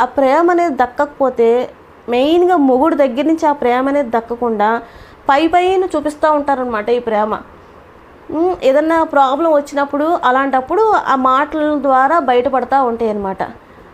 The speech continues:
అంటే ఎలా అంటే ఇప్పుడు ఆ పెద్ద కోడలు వాళ్ళ అన్నయ్య వల్లో, వాళ్ళ తమ్ముడు వల్లో, లేకపోతే వాళ్ళ అక్క వల్లో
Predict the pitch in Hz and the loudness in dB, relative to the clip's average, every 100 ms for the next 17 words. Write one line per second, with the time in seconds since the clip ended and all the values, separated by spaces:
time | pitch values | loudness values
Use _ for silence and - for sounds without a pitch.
0 | - 254 269 302 269 277 277 277 262 - | -8 -4 0 2 2 2 2 2 0 0
1 | 247 254 294 311 294 330 381 254 240 254 | 0 2 4 2 0 -2 0 2 0 -4
2 | - - - 277 254 247 233 233 233 - | -14 -20 -20 -6 0 4 4 2 -6 -18
3 | - - - - - - - - - - | -20 -20 -20 -20 -20 -20 -20 -20 -20 -20
4 | - 214 247 226 269 302 311 294 285 233 | -12 -2 0 2 2 2 2 2 2 2
5 | 240 277 277 269 277 285 254 247 240 226 | 0 0 2 2 2 2 0 0 -2 -2
6 | 240 262 247 262 262 226 220 226 226 214 | 0 0 0 0 0 -2 -4 -6 -4 -4
7 | 202 190 - 262 262 254 277 | -4 -4 -2 0 0 2 0